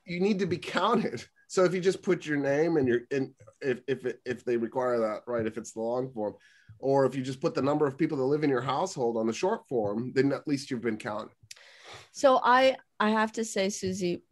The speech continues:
Speaker 2: what you just said, and also the fact that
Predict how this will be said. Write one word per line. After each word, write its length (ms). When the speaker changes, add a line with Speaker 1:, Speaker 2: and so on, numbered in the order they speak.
Speaker 2:
what 240
you 680
just 340
said, 280
and 180
also 380
the 100
fact 420
that 440